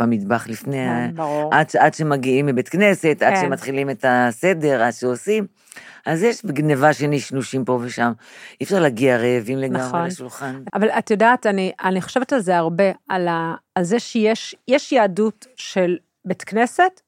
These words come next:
Speaker 2: ויש יהדות של הבית.
Speaker 1: של הבית.
Speaker 2: ואני חושבת שהיהדות שעובדת הכי טוב היום במדינה, זה כל היהדות של הבית.
Speaker 1: נכון.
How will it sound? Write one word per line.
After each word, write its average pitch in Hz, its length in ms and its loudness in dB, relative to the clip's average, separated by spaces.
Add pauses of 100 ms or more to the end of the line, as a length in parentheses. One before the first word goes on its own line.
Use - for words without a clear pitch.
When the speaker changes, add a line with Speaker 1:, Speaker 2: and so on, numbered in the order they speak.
Speaker 2:
ויש 202 180 -2
יהדות 185 260 0
של 202 180 -4
הבית. 165 600 -4
Speaker 1:
של 98 160 -8
הבית. 82 480 -12 (540)
Speaker 2:
ואני 190 120 -2
חושבת - 260 -4
שהיהדות 196 580 -2 (200)
שעובדת 185 840 -4
הכי 254 260 -4
טוב 269 200 0
היום 277 300 0
במדינה, 294 480 -2 (600)
זה 180 140 -4
כל 226 200 0
היהדות 185 360 -2
של 196 140 -8
הבית. 165 540 -8
Speaker 1:
נכון. - 260 -20